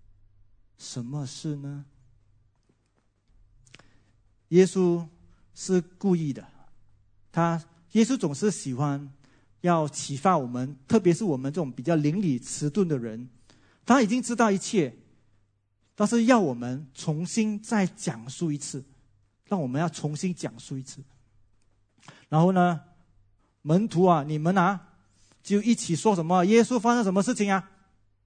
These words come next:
啊，不要讲，这里有视频啊。OK，耶稣就介绍了这个拿撒勒耶稣的故事。他说他是一个先知，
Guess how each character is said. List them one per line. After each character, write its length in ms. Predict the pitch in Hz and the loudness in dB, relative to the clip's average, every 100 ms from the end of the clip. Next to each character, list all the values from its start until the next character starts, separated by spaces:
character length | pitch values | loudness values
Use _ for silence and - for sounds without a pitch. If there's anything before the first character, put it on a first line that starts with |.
| _ _ _ _ _ _ _ _ _ _ - | _ _ _ _ _ _ _ _ _ _ -14
啊， 160 | 110 | -12
不 80 | 113 | -10
要 60 | 123 | -10
讲， 200 | 110 95 | -10 -10
这 100 | 147 | -8
里 60 | 127 | -8
有 100 | 107 | -8
视 160 | 147 | -10
频 180 | 135 113 | -8 -10
啊。 160 | 104 - _ _ _ _ _ _ _ _ - | -10 -16 _ _ _ _ _ _ _ _ -4
OK， 460 | 202 220 208 - - | 2 4 4 0 -2
耶 180 | 185 247 | 2 4
稣 160 | 247 | 2
就 200 | 233 247 220 | 0 0 -2
介 340 | - 254 262 | -6 0 2
绍 220 | - 254 | 2 2
了 120 | 214 | 4
这 80 | 185 | 2
个 140 | 226 214 | 2 2
拿 280 | 196 180 | 2 0
撒 200 | 208 277 | 0 0
勒 140 | 262 254 240 | 2 2 2
耶 200 | 233 233 | 4 4
稣 260 | - 240 | 2 2
的 80 | 220 | 2
故 180 | - 220 | 2 -2
事。 280 | - 208 135 - _ _ _ _ _ _ | 0 -2 -4 -10 _ _ _ _ _ _
他 100 | - | -2
说 160 | 240 262 | 0 0
他 220 | 262 277 | 0 0
是 100 | 247 | 0
一 40 | 247 | 0
个 100 | 277 | 0
先 320 | - 277 269 | 2 -2 0
知， 320 | 262 262 | -2 -2